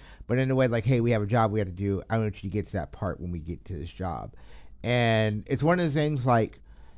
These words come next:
so like I said, I started acting. I started doing YouTube videos, and I wanted to make them, like, dumb, really stupid YouTube videos where I could just be goofy, because I was writing a lot of stuff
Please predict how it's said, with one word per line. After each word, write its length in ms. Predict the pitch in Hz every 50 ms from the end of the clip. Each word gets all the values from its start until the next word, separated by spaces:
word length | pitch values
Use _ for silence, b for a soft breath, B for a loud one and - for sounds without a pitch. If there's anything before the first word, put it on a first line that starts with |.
| - -
so 120 | - - 160
like 100 | 151 147
I 20 |
said, 140 | 120 147 135
I 80 | 123 117
started 340 | - 151 151 147 131 117
acting. 380 | 104 113 117 113 - - 92 82
I 40 | 87
started 240 | - 113 113 117 110
doing 220 | 113 107 104 98
YouTube 420 | 101 107 110 - - 123 104 92
videos, 460 | 90 95 90 90 87 87 85 87 87 92
and 80 | 90 101
I 120 | 101 104
wanted 300 | 101 104 113 120 120 92
to 60 | 107
make 200 | 110 107 98 -
them, 260 | - 107 101 95 95 92
like, 280 | 90 95 90 85 -
dumb, 520 | - 127 123 117 110 107 104 101 104 98 98 b b b b b b b b -
really 280 | - 180 220 214 196 175
stupid 480 | - - - 202 202 170 - 156 135 123
YouTube 400 | 151 190 170 - - 147 123 107
videos 380 | 120 117 110 110 107 107 104
where 80 | 110 113
I 80 | 120
could 120 | 120 131 113
just 220 | 107 117 98 92
be 100 | 117 113
goofy, 640 | 101 95 135 160 180 170 - - 117 110 107 107 101 b b b b b b b -
because 220 | 135 - 180 170
I 60 | 175 175
was 200 | 175 170 139 123
writing 320 | 151 151 170 190 190 170
a 60 | 147
lot 240 | 131 127 120 120 107
of 80 | - -
stuff 560 | - - 117 110 107 104 101 - - -